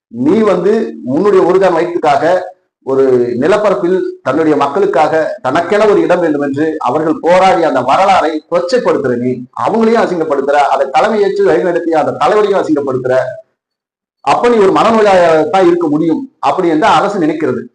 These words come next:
ஆகவே சரி, இதை அரெஸ்ட் பண்ணாலும் வெளியில தான் விட்டாகணும், ஹாஸ்பிட்டலுக்கு தான் அனுப்பி ஆகணும், ஹாஸ்பிட்டல் போனாலும் வீட்டுக்கு வந்துருவேன். ஆக எதுக்கு அரசுக்கு தண்ட செலவு, இப்படியே இருக்கட்டும் தான் விட்டுருக்காங்க. ஆனா சீமானுடைய வருகைக்கு பிறகு ஏகப்பட்ட இளைஞர்கள் உளவியல் ரீதியாக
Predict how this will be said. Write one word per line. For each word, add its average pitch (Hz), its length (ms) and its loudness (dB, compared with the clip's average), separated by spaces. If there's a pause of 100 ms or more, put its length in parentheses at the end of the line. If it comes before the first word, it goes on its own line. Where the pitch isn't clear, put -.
(240)
ஆகவே 208 480 2
சரி, 190 240 2
இதை 156 180 2
அரெஸ்ட் 139 400 2
பண்ணாலும் 196 420 0 (540)
வெளியில 160 300 2
தான் 165 140 2
விட்டாகணும், 123 440 -2
ஹாஸ்பிட்டலுக்கு 151 460 -2
தான் 147 120 0
அனுப்பி 139 200 -2
ஆகணும், 120 240 -4
ஹாஸ்பிட்டல் 165 360 -2
போனாலும் 147 220 0
வீட்டுக்கு 147 240 0
வந்துருவேன். 120 340 -2 (200)
ஆக 170 220 0
எதுக்கு 190 380 0
அரசுக்கு 190 340 0
தண்ட 156 240 -2
செலவு, 143 520 0 (200)
இப்படியே 165 320 0
இருக்கட்டும் 170 400 0
தான் 165 140 0
விட்டுருக்காங்க. 127 440 -4 (500)
ஆனா 139 640 -2
சீமானுடைய 233 640 2
வருகைக்கு 220 480 0
பிறகு 175 720 0
ஏகப்பட்ட 190 520 -2
இளைஞர்கள் 180 460 0
உளவியல் 214 460 -2
ரீதியாக 151 440 2